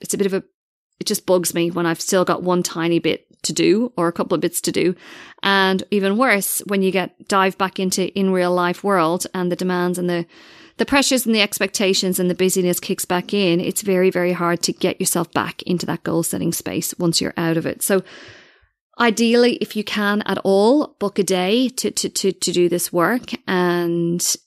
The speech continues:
and, and yeah, create, create the space for it. That said, small children, partners, life gets in the way, travel and so on. So if, if it, half a day is all you can do, make that happen.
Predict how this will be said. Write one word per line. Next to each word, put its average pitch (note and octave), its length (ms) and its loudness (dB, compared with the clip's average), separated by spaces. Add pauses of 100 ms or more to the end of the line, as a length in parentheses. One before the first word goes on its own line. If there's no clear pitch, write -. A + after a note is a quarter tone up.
and, F#3 160 0
and F3+ 120 -4
yeah, D#3+ 180 -2
create, A#3 340 0
create G#3+ 240 -2
the F#3+ 60 -2
space E3 380 -2
for E3 180 0
it. - 180 -2 (680)
That A#3+ 220 0
said, G#3+ 480 0
small G#3+ 380 -2
children, G3 600 0 (120)
partners, G3+ 720 0 (120)
life F#3+ 640 0 (460)
gets G3+ 240 -2
in G3+ 60 -2
the G3+ 80 0
way, A3+ 240 4
travel G3+ 480 0
and G3+ 160 -2
so G3 220 -2
on. G#3+ 260 0 (440)
So - 240 -2
if, A#3 300 -4
if A#3 180 -2
it, A#3 180 -2
half A3 360 -2
a G#3+ 40 -2
day G#3 180 2
is G3 120 0
all G#3 240 2
you G3+ 120 -2
can G3 160 -2
do, G#3+ 420 2
make F#3 260 -6
that F3+ 160 -8
happen. A#3+ 480 -6